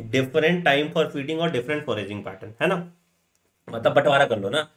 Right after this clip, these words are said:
दिन में तुम खाओगे, रात में हम खाएंगे, या कुछ इस तरह से। तो मैकआर्थर ने दिखाया था कि पांच closely related species of warbler थे जो resource partitioning दिखाते थे और इससे वो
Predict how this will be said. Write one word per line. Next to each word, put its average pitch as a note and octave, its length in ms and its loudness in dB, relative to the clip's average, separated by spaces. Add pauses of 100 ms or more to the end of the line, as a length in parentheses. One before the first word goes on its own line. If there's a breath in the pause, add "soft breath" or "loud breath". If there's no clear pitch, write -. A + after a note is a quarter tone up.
(240)
दिन A2+ 240 -2
में A#2 140 0
तुम B2+ 160 -4
खाओगे, D3 400 0
रात G2 260 -8
में G#2+ 80 -8
हम G#2 160 -10
खाएंगे, G2+ 280 -12
या G2+ 80 -6
कुछ A#2 180 -8
इस F#2+ 140 -12
तरह G2+ 160 -14
से। - 120 -20 (380 soft breath)
तो B2 80 0
मैकआर्थर D#3+ 540 6
ने E3 120 2
दिखाया C#3 380 2
था G3 100 0 (540)
कि C#3 40 -6 (220)
पांच C#3 340 4 (380)
closely D3+ 600 0
related C#3+ 440 -4
species C3 360 -8
of B2 140 -4
warbler A#2 340 -2 (100)
थे F#3+ 120 -4 (520)
जो B2 260 -2 (1120)
resource C3 540 -2
partitioning A#2 560 -2
दिखाते C3+ 360 -4
थे F3 100 -8
और B2+ 120 -2
इससे B2 240 -8
वो D3 180 -6